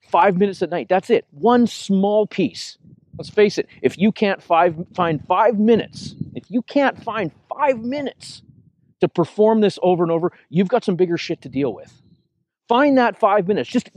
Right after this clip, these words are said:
give yourself that grace. Give yourself that small little space where you can allow it to all come in, allow it to juice you up, allow it to excite you in the morning.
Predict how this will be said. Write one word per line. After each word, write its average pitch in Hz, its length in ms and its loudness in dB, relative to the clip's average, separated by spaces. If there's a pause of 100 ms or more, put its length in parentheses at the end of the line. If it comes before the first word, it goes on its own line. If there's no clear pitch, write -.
(180)
give 311 300 -2
yourself 233 600 -4
that 202 280 -4
grace. 151 680 -6 (560)
Give 240 220 2
yourself 220 540 -2
that 190 200 4
small 254 560 -2
little 240 200 -2
space 220 420 -2 (160)
where 190 140 -2
you 220 120 4
can 208 220 2
allow 196 380 2
it - 80 0
to - 160 -6
all 185 160 -2
come 175 260 -2
in, 247 260 -2 (240)
allow 165 300 4
it - 100 -2
to 160 80 -4
juice 202 380 -4
you 196 140 0
up, 185 100 -4
allow 156 220 -2
it - 80 -12
to - 140 -4
excite 269 560 -6
you 220 220 0
in 160 140 -8
the 165 60 -6
morning. 220 420 0